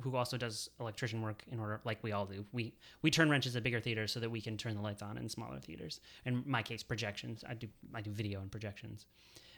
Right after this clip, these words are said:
Um, a regional theater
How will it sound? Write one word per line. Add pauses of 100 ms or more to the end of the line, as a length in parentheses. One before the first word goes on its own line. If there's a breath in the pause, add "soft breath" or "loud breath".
(140 loud breath)
Um, (2000 soft breath)
a
regional
theater